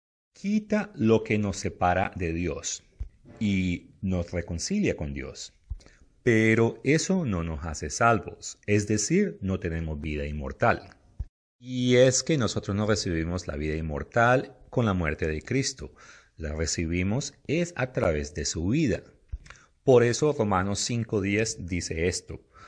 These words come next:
"Porque si siendo enemigos fuimos reconciliados con Dios por la muerte de su Hijo, mucho más, estando reconciliados, seremos salvos por su vida".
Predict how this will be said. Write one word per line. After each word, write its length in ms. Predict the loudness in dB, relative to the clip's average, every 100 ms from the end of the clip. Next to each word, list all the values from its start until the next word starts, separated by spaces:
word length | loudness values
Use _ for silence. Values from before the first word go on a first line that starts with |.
| -20 2
"Porque 380 | 2 4 0
si 180 | 0 -2
siendo 420 | -2 0 0 2
enemigos 680 | 0 0 0 -2 -4 -10 -16 _
fuimos 400 | -4 -2 0 -2
reconciliados 1040 | -4 -4 -4 -4 -4 0 2 4 2 -4 -12
con 320 | -8 -8 -4
Dios 280 | -4 -4 -4
por 160 | -6
la 120 | -6
muerte 400 | -4 -4 -4 -4
de 100 | -4
su 220 | -4 -6 -4
Hijo, 340 | -4 -4 -8 -14 -20 -8
mucho 360 | 2 2 4 2
más, 420 | 4 4 2 -8 -20 -20 -2
estando 560 | -2 4 4 6 4 2
reconciliados, 1040 | 0 -4 -4 -4 4 6 6 2 -2 -12 _
seremos 540 | -6 0 2 2 -2 0
salvos 520 | 2 2 0 -8 -12
por 240 | -2 -2 0
su 160 | -4
vida". 380 | -4 -6 -8